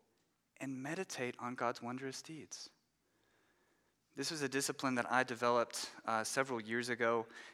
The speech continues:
in a ministry that I, I worked, I worked in college ministry for several years at my alma mater, at the University of North Texas. I worked in college ministry there, and one of the things that my ministry required that we do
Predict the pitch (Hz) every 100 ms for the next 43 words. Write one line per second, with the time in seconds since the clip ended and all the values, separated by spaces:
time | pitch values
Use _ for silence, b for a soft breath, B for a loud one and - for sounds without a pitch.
0 | B 117 117 - 113 123 131 - 123 113
1 | 110 123 127 127 127 139 120 - 143 127
2 | 117 107 - 104 98 - 107 98 95 -
3 | 123 123 117 104 95 101 98 101 110 110
4 | 107 104 95 98 101 104 - 104 107 104
5 | - 101 - 85 101 110 113 - 120 113
6 | 117 110 - 107 107 110 - B B B
7 | - 123 120 113 123 151 160 156 151 131
8 | 110 120 139 147 139 - 127 113 - 135
9 | 139 156 147 147 131 143 127 120 117